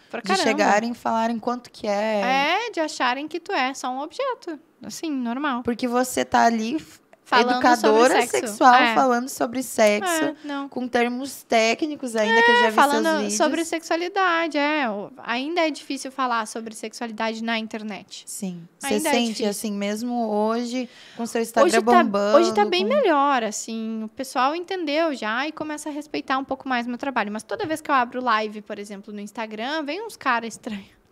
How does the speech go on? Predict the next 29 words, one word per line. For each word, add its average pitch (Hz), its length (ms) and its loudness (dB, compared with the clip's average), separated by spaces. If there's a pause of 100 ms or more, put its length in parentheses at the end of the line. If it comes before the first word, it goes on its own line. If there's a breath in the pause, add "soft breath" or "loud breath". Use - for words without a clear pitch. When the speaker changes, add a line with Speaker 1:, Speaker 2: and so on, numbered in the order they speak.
(360 loud breath)
Speaker 2:
Vem 277 180 2
uns 254 120 4
Speaker 1:
Vem 277 100 6
per-, 190 80 8
Speaker 2:
árabe, 180 400 6
vem 185 120 0
Speaker 1:
vem 254 200 8
Speaker 2:
uns 233 80 4
Speaker 1:
perguntar 320 640 2
umas 285 240 -6
coisas 247 380 -4
estranhas, 240 540 -6
assim, 254 200 -12
começa, 247 420 -6
tipo, 220 600 -12 (360)
umas 226 280 -10
perguntas 220 420 -10
meio 208 240 -10
Speaker 2:
Eu 226 140 2
acho 240 200 2
que 247 100 -6
Speaker 1:
esquisitas. 269 160 -2
Speaker 2:
tem 320 100 -4
uns 320 200 -8
caras 226 380 -4
que 220 100 -10
tem 214 140 -4
uma 226 260 -2
tara 196 720 0